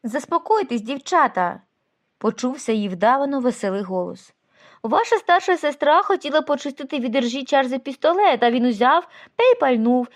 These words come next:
і налякав її трохи не до смерті. Чуєш, Вейде Гамільтон, це мама просто стрельнула з пістолета твого дорогого татка. Ось як ти підростеш,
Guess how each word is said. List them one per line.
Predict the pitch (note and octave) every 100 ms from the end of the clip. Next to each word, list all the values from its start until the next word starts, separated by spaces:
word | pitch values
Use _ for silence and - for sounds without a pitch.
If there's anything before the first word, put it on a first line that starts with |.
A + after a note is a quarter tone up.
| _ -
і | C4+
налякав | C4+ A#3 A3+ C#4 G4
її | E4+
трохи | E4 C4+ F#4+ G#4
не | D4
до | A#3 G#3+
смерті. | G#3+ G3 - G3+ - _ _ _
Чуєш, | - E4 C#5 C5+ -
Вейде | C4 C#4 A#3
Гамільтон, | A3+ A#3 G3+ G3 G3 F#3+ F#3+ _ _ -
це | F#4+
мама | G#4 A#4+ B4+ E4+ B3
просто | A3+ E4 D5 D5
стрельнула | F4+ - C#4 C#4 D4+ D#4
з | D4+
пістолета | C4 A#3 B3 A3+ - E4+
твого | C4 C4
дорогого | A3+ A3+ C4+ F#4+
татка. | F#4 A3+ G3+ - G#3+ G3 - _ _
Ось | - D#4 D4
як | C4 B3
ти | A#3
підростеш, | A3 G#3+ A#3 - B4 C5+